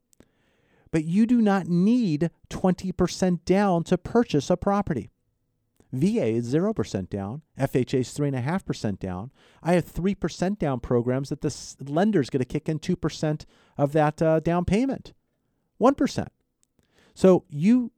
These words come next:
do not need twenty percent down to get into a home and start saving money today. When interest rates are starting to rise, no matter what you have in savings,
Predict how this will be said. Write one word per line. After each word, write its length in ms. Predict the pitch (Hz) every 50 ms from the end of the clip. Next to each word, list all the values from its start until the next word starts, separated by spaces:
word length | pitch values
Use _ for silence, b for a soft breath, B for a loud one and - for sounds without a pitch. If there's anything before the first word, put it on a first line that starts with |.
| -
do 160 | 147 143 185 196
not 300 | 196 196 196 196 - - _ _
need 580 | - 160 160 170 196 226 233 190 143 135 131 147 _ _
twenty 340 | - - - 165 160 - 175
percent 400 | - 156 151 - - 160 156 -
down 240 | - 156 156 160 151
to 80 | - 143
get 220 | 127 139 139 139
into 380 | - 147 156 175 - - 196 180
a 60 | 151
home 240 | - 139 131 131 143
and 60 | 139
start 260 | - - 151 143 -
saving 440 | - - - 123 120 113 123 139 139
money 260 | 117 107 107 110 110
today. 540 | - - 139 127 - 165 175 170 135 - - b b b b b b b b b b b
When 160 | 165 175 170
interest 440 | 127 170 208 220 - 277 240 - -
rates 220 | 233 214 - -
are 80 | 202 185
starting 360 | - - 196 185 175 185 185
to 120 | - - 175
rise, 680 | 165 156 160 165 185 196 185 135 90 - - - - _ _ _ _ _ _ _ _ _ _ _ _ b b b b b b b
no 120 | 175 196
matter 240 | 208 220 233 240 226
what 400 | 196 160 170 233 262 - - -
you 140 | 262 240 220
have 340 | 170 190 208 202 202 196
in 100 | 190 175
savings, 640 | 143 - - 185 202 233 208 170 110 - - - -